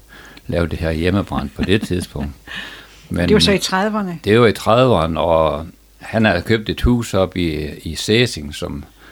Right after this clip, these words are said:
Speaker 1: ligger en ti kilometer derfra, og så solgte han det sprit, han lavede der. Og min far, han sagde, at når ikke bedstefar, han var hjemme, så prøvede de lige sig til at smage det, og han sagde, at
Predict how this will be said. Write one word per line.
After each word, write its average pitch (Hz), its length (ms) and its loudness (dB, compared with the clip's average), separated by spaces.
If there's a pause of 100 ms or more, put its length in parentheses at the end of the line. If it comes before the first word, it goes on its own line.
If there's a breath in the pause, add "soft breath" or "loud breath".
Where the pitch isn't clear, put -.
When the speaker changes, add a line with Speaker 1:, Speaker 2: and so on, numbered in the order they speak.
(280 loud breath)
Speaker 1:
ligger 82 680 -4
en 73 320 -10
ti 82 140 -8
kilometer 85 500 -2
derfra, 80 580 -2
og 67 240 -6 (320)
så - 160 -6
solgte 101 360 0
han 65 200 -14 (540 loud breath)
det 82 320 -4
sprit, 92 320 -6
han 65 180 -10
lavede 78 360 -4
der. 71 160 -8 (840 loud breath)
Og 73 300 -6 (100)
min 85 140 -10
far, 90 220 0
han 78 100 -8
sagde, 78 220 -8
at 78 220 -12
når 80 400 -12
ikke 95 240 -8
bedstefar, - 340 -6
han 76 180 -10
var 65 80 -10
hjemme, 73 340 -8 (200)
så 76 440 -8 (1200 loud breath)
prøvede 90 260 0
de 85 40 0
lige 85 160 -2
sig 76 260 -6
til 98 100 -4
at 92 100 -2
smage 92 360 0
det, 69 200 -10
og 65 200 -10
han 82 140 -6
sagde, 90 260 0
at 65 120 -10